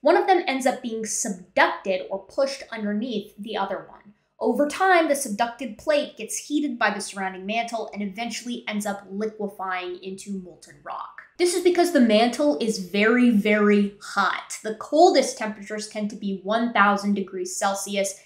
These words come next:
and the higher temperatures creep close to four thousand degrees Celsius.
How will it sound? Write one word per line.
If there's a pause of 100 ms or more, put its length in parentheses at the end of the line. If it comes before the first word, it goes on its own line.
(100)
and
the
higher
temperatures
creep
close
to (140)
four
thousand
degrees
Celsius.